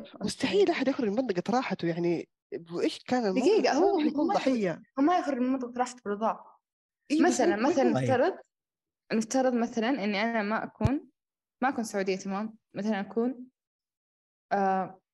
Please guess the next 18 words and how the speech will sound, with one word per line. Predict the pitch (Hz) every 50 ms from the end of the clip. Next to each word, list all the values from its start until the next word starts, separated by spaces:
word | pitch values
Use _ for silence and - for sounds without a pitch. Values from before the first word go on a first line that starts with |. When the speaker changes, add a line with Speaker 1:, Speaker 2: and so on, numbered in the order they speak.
| _ _ _ _ _ _ _ _ _ _ _ _ _ _ _ _ _ _ _ _ _ _ _ _ _ _ _ _ _ _ - - _ _
Speaker 2:
مثلًا، | - 269 359 311 302 247 233 247 233 240 - - - -
آه، | - 214 220 220 214
دولة | 202 233 262 262 226
يكون | 226
Speaker 3:
رخامية. | 170 160 160 175 170 139
Speaker 2:
فيها | 120 214
حرب. | 208 - - 247 233 233 - _ _ _ _ _ -
Speaker 3:
رخامية. | - 151 - - - 233 - 285
Speaker 2:
هم؟ | 349 - - - - _ -
<laughs> | 349 349 - - -
Speaker 3:
تكونين | 381 - 147 143 147 156 151
رخامية. | 123 123 113 - - 120 113 110 104 92 95 - _ _ _ _ _ _ _ _ _ - 160
أرم-، | 160 160 165 135
لا | 147 170
ترمين | 175 - 165 151 147 135 131 117
دولة، | 120 110 101 95 95 110 _ 113
قولي | 135 156 156 151
رخامية. | 135 - - - 110 104 95 92 90